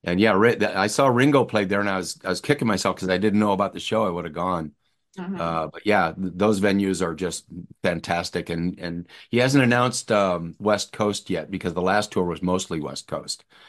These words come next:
Speaker 2: Yeah.
Speaker 1: So I don't know if he'll be coming this year. Uh, frankly, I just know he's touring, and Paul hasn't announced just yet, but keep
Speaker 2: Yeah.
Speaker 1: your eyes open. That show you don't wanna miss.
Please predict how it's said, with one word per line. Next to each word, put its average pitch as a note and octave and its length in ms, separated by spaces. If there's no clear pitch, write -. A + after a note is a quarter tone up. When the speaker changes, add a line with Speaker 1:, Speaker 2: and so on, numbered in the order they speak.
Speaker 2:
Yeah. G#2 120
Speaker 1:
So F2 440
I F#2+ 100
don't G2 140
know F#2+ 300
if G2 240
he'll F#2+ 160
be F2 100
coming F#2+ 360
this D#2+ 220
year. D2+ 340
Uh, D#2+ 120
frankly, F2 380
I E2 40
just E2+ 200
know F#2 80
he's D#2+ 140
touring, D2 520
and E2 180
Paul G#2 260
hasn't F#2 280
announced E2+ 460
just D#2+ 340
yet, C#2+ 240
but E2 200
keep G2 100
Speaker 2:
Yeah. - 60
Speaker 1:
your E2+ 100
eyes - 160
open. D2+ 300
That F#2+ 200
show F#2+ 280
you F2 180
don't F2 200
wanna D#2+ 180
miss. C#2+ 340